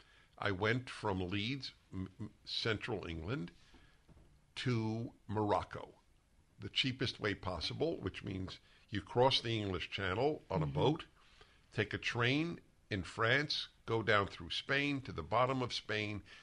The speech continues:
Speaker 1: then take another boat across the Straits of, Strait of Gibral-, Gibraltar and onto Morocco. And I remember the first time I looked, wow, the mountains of Africa. I, I just, it was such a high.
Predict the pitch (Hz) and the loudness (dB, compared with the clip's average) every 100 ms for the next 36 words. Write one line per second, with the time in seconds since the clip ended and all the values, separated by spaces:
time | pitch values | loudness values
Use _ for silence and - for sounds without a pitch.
0 | - 113 101 107 92 95 127 160 165 120 | -4 -2 0 -2 -2 4 6 8 6 6
1 | 113 110 - - - 113 113 - - - | 6 4 -2 -14 0 0 0 -2 -4 0
2 | 139 151 135 107 - - 127 131 123 98 | 0 0 -4 -8 -8 -6 -2 -2 -2 -6
3 | 92 90 98 - 107 80 98 98 104 92 | -4 -2 -2 -2 -4 0 2 2 0 -2
4 | - - - - 98 95 104 98 - 107 | -4 -16 -18 -4 -4 0 0 0 -2 -4
5 | 92 90 82 - - - - - 65 65 | -2 0 0 -2 -12 -14 -14 -12 -10 -12
6 | - 135 - 69 - - - - 60 - | -12 -14 -10 -10 -8 -10 -10 -6 -6 -6
7 | - - 95 90 - 95 - - - - | -8 -6 -4 -4 -4 -8 -14 -20 -20 -20
8 | _ 78 71 80 - - - 85 78 - | _ -8 -6 -6 -6 -8 -10 -8 -8 -8
9 | - - - - - - - - - - | -8 -10 -12 -14 -14 -12 -10 -8 -10 -12
10 | - - _ _ _ - - - - - | -16 -16 _ _ _ -18 -14 -10 -8 -8
11 | 80 - - - | -8 -4 -4 -4